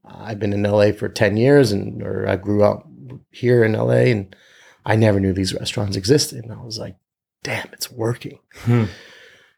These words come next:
Speaker 1: And then food, food, food, food, and then just got super popular, like, overnight sensation kind of thing. And then I was like, "This is great. I love it. I'm meeting so many incredible people in the neighborhood, and they're behind my back.
Speaker 2: Mm.
Speaker 1: They got my back."
Speaker 2: Mm-hmm.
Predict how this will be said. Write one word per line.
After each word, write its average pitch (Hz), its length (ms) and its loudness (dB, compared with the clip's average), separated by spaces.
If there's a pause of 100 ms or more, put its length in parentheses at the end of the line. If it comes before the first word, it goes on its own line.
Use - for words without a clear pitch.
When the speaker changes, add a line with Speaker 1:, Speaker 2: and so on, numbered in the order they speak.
(160)
Speaker 1:
And 104 200 4
then 107 260 4
food, 107 280 2
food, 101 220 2
food, 104 240 2
food, 123 560 6
and 98 140 -2
then 95 80 2
just 95 180 -2
got - 220 -2
super 98 340 0
popular, 104 640 0 (640)
like, 107 260 -10
overnight 101 500 2
sensation 110 520 0
kind 95 200 0
of 95 80 -8
thing. 95 300 -6 (420)
And 95 160 0
then 101 140 4
I 101 80 2
was 98 240 -4
like, 92 360 0 (180)
"This 127 120 2
is 139 80 2
great. 139 380 2 (120)
I 110 60 0
love 120 220 4
it. 131 120 4
I'm 101 140 -2
meeting 107 300 0
so 110 240 2
many 110 160 0
incredible 104 400 0
people 107 240 -4
in 101 80 -2
the 98 60 -2
neighborhood, 135 500 2 (880)
and 110 200 4
they're 95 120 2
behind 101 500 0
my 98 180 0
back. 90 480 -4
Speaker 2:
Mm. 98 120 -6
Speaker 1:
They 101 140 2
got 101 260 2
my 101 180 0
back." 95 200 -6
Speaker 2:
Mm-hmm. 95 360 -8